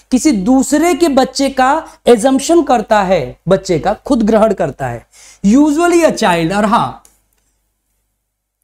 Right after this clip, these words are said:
अब ऐसा तो होगा नहीं कि मलाइका अरोड़ा की जगह अर्जुन कपूर को गोद लेंगे, है ना, तो usually एक चाइल्ड का होता है, getting my point? लेकिन हाँ, एक बच्चे का होता है, लेकिन usually वर्ड लिख रहा है, that means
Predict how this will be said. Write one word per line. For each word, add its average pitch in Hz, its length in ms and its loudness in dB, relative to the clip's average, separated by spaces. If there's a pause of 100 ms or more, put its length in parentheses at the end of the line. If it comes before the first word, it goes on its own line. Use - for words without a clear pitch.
(260)
अब 175 100 -2
ऐसा 202 220 0
तो 269 140 0
होगा 302 260 2
नहीं 285 220 0 (480)
कि 226 180 0
मलाइका 247 580 2
अरोड़ा 254 240 2
की 240 120 -2
जगह 247 220 2
अर्जुन 233 200 0
कपूर 240 300 -2
को 233 80 2
गोद 226 220 2
लेंगे, 214 440 -2 (320)
है 277 120 0
ना, 175 280 -2 (260)
तो 294 80 2
usually 294 760 4
एक - 100 -8
चाइल्ड 233 380 0
का 202 120 0
होता 135 340 -4
है, 113 240 -6
getting 202 280 2
my 196 80 -2
point? 226 200 -6 (300)
लेकिन 233 520 0 (220)
हाँ, - 280 -6
एक 202 120 0
बच्चे 180 280 0
का 190 120 -2
होता 175 240 -4
है, 160 140 -12 (240)
लेकिन 262 560 0 (640)
usually 294 600 4
वर्ड 320 140 0
लिख 247 220 -4
रहा 190 120 0
है, 170 60 -4
that 233 240 -2
means 320 200 -2